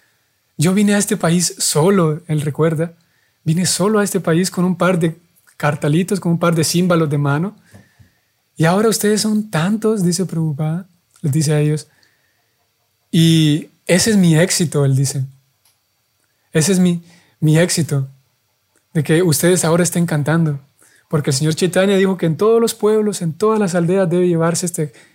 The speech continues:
el canto del santo nombre". Y él les dice a los, a los jóvenes,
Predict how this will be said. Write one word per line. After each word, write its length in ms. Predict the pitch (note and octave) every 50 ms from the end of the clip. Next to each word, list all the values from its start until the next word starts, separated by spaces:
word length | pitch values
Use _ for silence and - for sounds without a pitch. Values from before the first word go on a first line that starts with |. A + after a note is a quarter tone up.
| _ _
el 100 | - C#3+
canto 240 | - D#3+ E3+ E3 F3+
del 80 | D#3+ C3+
santo 240 | E3 D#3 D3+ E3 D3
nombre". 400 | D3 E3 F3+ F#3+ E3 D3+ C3+ C3+ - _ _ _ _ _ _ _ _ _ _ _ _ _ _ _ _ _ _ _ _ - - _ _ _ _ _ _ _
Y 180 | - D3 D3 D3+
él 120 | D3 D3+
les 100 | D#3 D3+
dice 300 | C#3 E3+ D#3+ C3+ D#3 D3
a 120 | D3+ D3 D3
los, 260 | D3 D3+ D3 C#3 - -
a 60 | D#3+
los 140 | D3 C#3+ A#2+
jóvenes, 400 | D#3 D#3+ D#3 D3 C#3+ C#3+ C3+